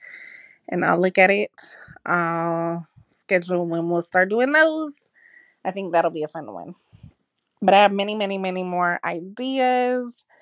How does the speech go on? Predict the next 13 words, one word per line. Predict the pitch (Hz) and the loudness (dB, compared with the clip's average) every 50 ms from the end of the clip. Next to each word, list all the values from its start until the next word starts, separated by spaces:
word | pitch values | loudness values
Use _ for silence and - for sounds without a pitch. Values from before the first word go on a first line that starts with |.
| _ _ _ _ _ _ _ _ _ _ _ | _ _ _ _ _ _ _ _ _ _ _
So | - - - 202 | -20 -8 -2 -2
I | 190 185 | -2 0
hope | 190 202 190 190 | 0 -2 -2 -4
you | 185 180 170 | -4 -8 -4
guys | 175 165 165 170 170 | -2 -2 -2 -2 -4
will | 151 160 | -10 -12
stick | - - - 170 165 | -12 -10 -12 -8 -4
around, | - 160 170 175 175 180 | -2 -2 -2 -2 -4 -6
okay? | 180 - - 214 214 214 214 | -8 -6 -4 -4 -2 -2 -4
Love | 214 208 214 226 247 247 247 | -4 0 4 4 4 4 4
you. | 254 247 262 262 262 269 269 277 277 254 | 0 0 0 2 2 4 4 4 4 2
Stay | - - - - - - 185 175 | -2 -14 -18 -12 -4 -2 -2 -2
blessed. | 180 185 196 202 220 220 220 226 220 - - _ - - - | 0 -2 2 4 4 4 4 2 0 -8 -20 _ -18 -20 -20